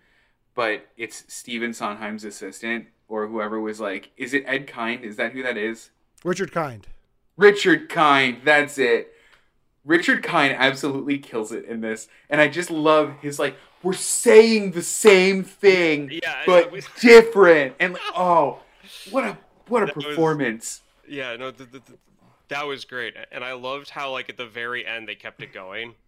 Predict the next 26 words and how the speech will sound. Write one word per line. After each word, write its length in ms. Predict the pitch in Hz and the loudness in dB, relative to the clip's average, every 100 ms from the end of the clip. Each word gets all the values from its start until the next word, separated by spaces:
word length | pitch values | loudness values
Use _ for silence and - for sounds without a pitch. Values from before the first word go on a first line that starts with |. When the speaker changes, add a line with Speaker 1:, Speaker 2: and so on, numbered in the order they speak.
| _ 262 | _ 4
Speaker 1:
Yeah, 140 | 294 | 6
I 80 | 262 | 8
know. 460 | 302 285 262 262 247 | 6 6 4 0 -2
Speaker 3:
Too. 440 | - 269 139 147 | -4 -6 -8 -2
Speaker 1:
Yeah. 80 | - | -2
Speaker 3:
Like, 180 | 135 135 - | -2 -8 -14
it 60 | |
was 160 | 160 156 | -14 -12
just, 220 | 170 151 | -10 -10
like, 240 | 165 160 _ _ _ - | -10 -12 _ _ _ -14
th-, 200 | 214 185 185 | -12 -12 -12
it 140 | 202 190 | -10 -10
was, 120 | 180 | -10
like, 140 | 185 - - _ _ _ - | -12 -12 -20 _ _ _ -14
it 40 | |
was, 100 | 185 | -12
like, 120 | 170 _ _ _ _ 214 | -12 _ _ _ _ -14
did 140 | 262 | -10
they 120 | 233 226 | -8 -6
really 280 | 190 202 | -6 -4
need 140 | 190 180 | -6 -8
to 40 | |
pan 280 | 175 160 160 | -10 -8 -8
the 60 | 156 | -10
camera 520 | - 131 135 143 143 | -10 -10 -8 -6 -6
over 300 | 143 151 | -6 -6